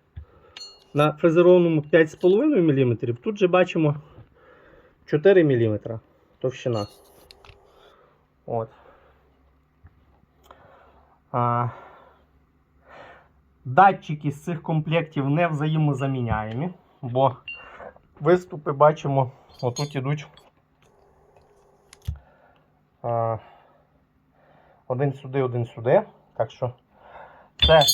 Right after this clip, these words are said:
комплект. Він мені не подобається, я б його другий раз не купив. А от датчик злитого корпусу,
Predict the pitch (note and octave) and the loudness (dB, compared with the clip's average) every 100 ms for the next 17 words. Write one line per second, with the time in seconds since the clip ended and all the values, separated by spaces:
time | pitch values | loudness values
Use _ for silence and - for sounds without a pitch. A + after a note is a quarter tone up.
0 | D3 C#3+ B2+ C3+ D3 G3 - - - - | 0 0 2 6 6 6 -2 -20 -20 -20
1 | _ _ - E3+ D#3+ C3+ A#2 C#3 E3 D#3 | _ _ -4 -2 0 -2 -2 2 0 0
2 | C3 B2+ B2+ D3 D3+ C#3+ C#3+ C#3 C#3+ C3+ | 2 2 2 -4 -4 -4 -6 -6 -4 2
3 | C3 C3+ A#2+ B2 A#2+ D3 G3 _ _ _ | 2 0 -8 -8 -2 -2 -2 _ _ _
4 | - - - - D3+ E3 C#3+ F#3+ G3+ - | -20 -20 -8 4 6 6 6 6 6 2
5 | D3 - - B2+ B2+ F3 D#4+ D#4 E3+ D3 | -16 -16 -10 -8 -4 -2 0 0 0 0
6 | B2 - B2 - | 0 -2 -14 -16